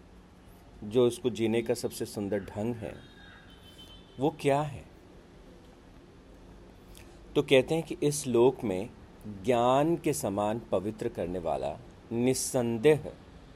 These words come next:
कुछ भी नहीं है। इस पूरी सृष्टि में, इस पूरे संसार में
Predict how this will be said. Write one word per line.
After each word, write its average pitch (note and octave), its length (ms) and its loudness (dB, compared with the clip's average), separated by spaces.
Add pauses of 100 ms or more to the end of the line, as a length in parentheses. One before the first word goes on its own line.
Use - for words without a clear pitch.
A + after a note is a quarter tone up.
(280)
कुछ A#2+ 300 -4
भी A2+ 180 -4
नहीं F2+ 300 -8
है। - 180 -14 (3000)
इस D3+ 140 -2
पूरी F3 280 2
सृष्टि E3 440 -4
में, A#2 280 -4 (1000)
इस C#3 120 -2
पूरे C#3 260 0
संसार G#2+ 580 -2
में G#2 220 -4